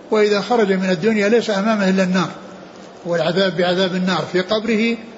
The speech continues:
وبعد قبره إلى غير نهاية، فهي يعني طيباتهم تعجل لهم في الحياة الدنيا، وهذه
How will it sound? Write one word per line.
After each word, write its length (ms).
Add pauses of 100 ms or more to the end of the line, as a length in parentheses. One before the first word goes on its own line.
(100)
وبعد 300
قبره 320
إلى 400
غير 260
نهاية، 440 (760)
فهي 500 (420)
يعني 160
طيباتهم 840
تعجل 480
لهم 180
في 60
الحياة 320
الدنيا، 560 (640)
وهذه 760